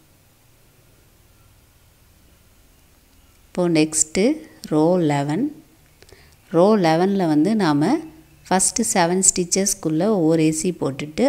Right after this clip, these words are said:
அப்புறம் ஒரு decrease பண்ணணும். Seven AC ஒரு decrease, இந்த மாதிரி சிக்ஸ் times செய்யணும் நாம. So,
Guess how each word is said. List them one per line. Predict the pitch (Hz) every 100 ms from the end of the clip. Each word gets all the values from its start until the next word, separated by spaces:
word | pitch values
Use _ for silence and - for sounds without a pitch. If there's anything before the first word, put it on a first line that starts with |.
| 294
அப்புறம் | 175 - 262 320 320 -
ஒரு | 165 202 160
decrease | 147 170 165 - -
பண்ணணும். | 139 139 160 311 - - - - - _ _ -
Seven | 160 165 165 175
AC | - 277 311 - - 185
ஒரு | 170 214 156
decrease, | - - 147 170 - - - _ _ _ 165
இந்த | 175 180
மாதிரி | 165 151 269 330 - - -
சிக்ஸ் | - - - 185
times | 175 226 - -
செய்யணும் | 139 139 147 156 147
நாம. | 147 165 311 - - - - - - - - _ _ - -
So, | -